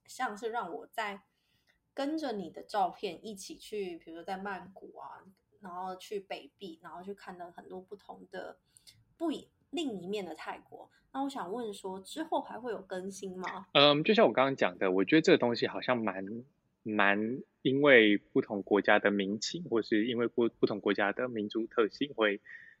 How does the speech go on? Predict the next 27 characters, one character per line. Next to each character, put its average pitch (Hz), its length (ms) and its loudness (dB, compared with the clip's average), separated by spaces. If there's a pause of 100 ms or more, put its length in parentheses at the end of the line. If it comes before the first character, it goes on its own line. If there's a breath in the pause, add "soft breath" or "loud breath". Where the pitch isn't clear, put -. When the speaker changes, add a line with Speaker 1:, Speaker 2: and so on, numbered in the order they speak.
(100)
Speaker 2:
产 - 280 -4
生 113 260 2
出 110 220 2
来 104 220 4
的 107 260 -2
一 117 80 0
个， 104 180 2
一 117 120 0
个 104 100 4
计 98 360 -4
划。 120 220 -8
我 123 160 -2
不 127 120 0
确 180 220 4
定 160 200 4
在 135 400 0 (500)
其 - 180 -6
他 131 180 -4
国 107 260 -2
家 104 600 -6 (880)
愿 151 160 10
不 113 80 -2
愿 110 220 2
意 101 260 2
被 95 160 4
这 92 160 -6
样 92 80 -8